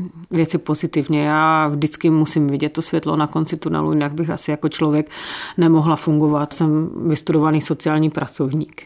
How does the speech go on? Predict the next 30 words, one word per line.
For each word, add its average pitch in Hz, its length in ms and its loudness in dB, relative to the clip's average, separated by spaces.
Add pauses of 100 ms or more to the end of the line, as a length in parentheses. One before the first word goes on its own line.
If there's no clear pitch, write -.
(120)
Vždycky 160 540 0
tam 165 420 6
nějaký 156 340 2
soucit 156 400 2
a 156 60 2
pomoc 156 320 2
lidem 165 300 4
byla 151 380 4
a 156 500 2
jsem 165 680 4 (540)
neutuchající 165 1000 2
optimista, 151 960 0
který 160 400 4
o 151 120 2
lidech 156 320 4
vždycky 151 400 -2
smýšlí 151 800 2
a 151 380 0
raději 151 300 4
v 151 80 2
dobrém, 151 760 2
než 151 360 0
aby 151 340 4
se 165 220 2
zadíral 156 500 4
nad 151 160 0
tím, 160 240 2
že 156 400 2 (120)
jsou 160 160 2
špatní. 151 500 0